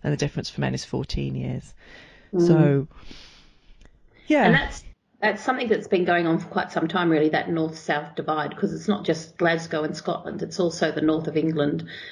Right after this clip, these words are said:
Speaker 2: And, you know, um, it wasn't that long ago, in fact, in the fifties and sixties, when, um, men from the south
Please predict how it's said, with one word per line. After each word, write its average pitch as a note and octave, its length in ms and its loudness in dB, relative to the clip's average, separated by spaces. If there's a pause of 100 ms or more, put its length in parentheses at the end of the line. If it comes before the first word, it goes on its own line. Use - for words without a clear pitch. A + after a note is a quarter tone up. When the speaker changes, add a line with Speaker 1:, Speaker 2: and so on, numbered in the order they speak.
(220)
Speaker 2:
And, E3 480 2
you F#3 160 4
know, E3 420 2
um, E3 500 0 (720)
it G3 160 2
wasn't F#3+ 560 2
that G3+ 200 0
long D#3+ 180 0
ago, D3 460 -2
in G3 60 -8
fact, - 280 -6
in E3 120 0
the D#3+ 100 0
fifties E3 420 -2
and D3+ 120 0
sixties, - 720 -4 (260)
when, E3+ 540 4
um, E3 500 2 (1000)
men F3 560 4
from E3+ 340 -2
the D3+ 120 -4
south E3 640 -4